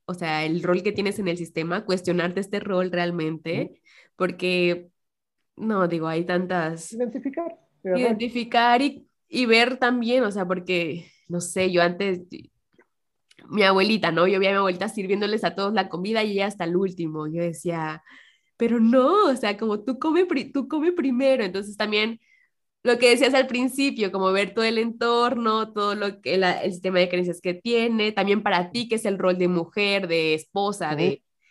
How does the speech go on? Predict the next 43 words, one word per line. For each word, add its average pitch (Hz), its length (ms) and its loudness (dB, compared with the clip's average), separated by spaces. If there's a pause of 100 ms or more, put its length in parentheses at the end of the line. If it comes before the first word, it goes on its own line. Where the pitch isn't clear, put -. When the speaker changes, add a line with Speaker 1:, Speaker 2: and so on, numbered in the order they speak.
(160)
Speaker 1:
y, 190 460 0
Speaker 2:
Ujú. - 20 -
Speaker 1:
y 208 160 -4
que 233 100 6
no 226 140 4
hay, 240 340 2 (240)
bueno, 214 320 -2
es 185 100 -8
que 220 180 -2
se 214 120 -2
podría 180 360 2
ver 190 120 -2
como, 190 460 -4 (160)
puedo 220 200 2
escuchar 185 440 -2
yo 185 160 2
rol 190 380 0
y 202 60 -4
pues, 190 600 -4
puedo 196 200 0
entender 175 640 0
como, 185 220 -4
como, 165 280 -4
como 180 240 2
una 190 140 4
estructura 180 560 0
ya 175 140 4
establecida 170 720 -2
y 180 120 -4
quizás 180 400 -4
no, 196 200 2
es 175 140 2
como 185 240 -2
quitar 175 280 -2
estructuras, 208 920 -4 (760)
eh, 156 720 -2 (500)
que 202 140 2
se 196 140 2
dijeron 214 480 4
que 175 100 0
tenían 160 340 0
que 156 100 -6
ser. 139 300 -12